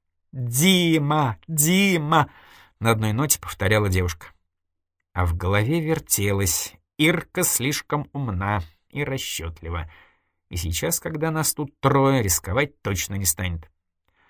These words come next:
Надя обернулась к подруге, широко улыбнулась.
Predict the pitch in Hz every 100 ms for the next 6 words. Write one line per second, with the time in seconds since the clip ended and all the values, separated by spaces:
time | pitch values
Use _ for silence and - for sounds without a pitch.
0 | _ _ _ _ _ _ _ _ 104 135
1 | 120 117 107 110 117 113 - - 92 87
2 | 127 185 170 - 107 107 190 135 92 101
3 | 110 95 -